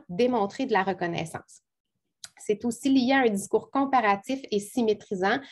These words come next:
entre ce qui est vécu en sol québécois et ce qui a été vécu dans les étapes précédentes. Un discours auquel il faut faire attention parce qu'il reproduit les stéréotypes et les violences, notamment les violences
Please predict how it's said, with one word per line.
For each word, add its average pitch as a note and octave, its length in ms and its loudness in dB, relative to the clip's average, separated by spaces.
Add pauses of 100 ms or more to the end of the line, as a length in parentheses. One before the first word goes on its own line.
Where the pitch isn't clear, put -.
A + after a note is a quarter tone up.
(240)
entre G3+ 160 2
ce - 60 -16
qui F#3 120 0
est F3+ 60 -2
vécu C4+ 260 0
en C4+ 100 0
sol G#3+ 200 -2
québécois G#3 560 0
et G3+ 80 2
ce G3 140 -6
qui G#3 80 -4
a F#3+ 40 2
été F#3 180 -8
vécu F#3+ 340 -10
dans G3+ 160 -6
les G3 220 0
étapes A3 340 -4
précédentes. - 500 -8 (380)
Un F#3+ 100 2
discours C#4 300 -2
auquel C4+ 260 2
il B3+ 80 -2
faut G3 140 -2
faire B3+ 300 0
attention G#3+ 540 -2
parce A3+ 280 -6
qu'il G3+ 200 0
reproduit G3+ 960 -4 (200)
les A#3 140 2
stéréotypes F#3+ 760 0
et A#3 100 2
les G#3+ 120 4
violences, F3 420 -2 (100)
notamment E3+ 440 -2 (120)
les F3 80 0
violences F3+ 440 -2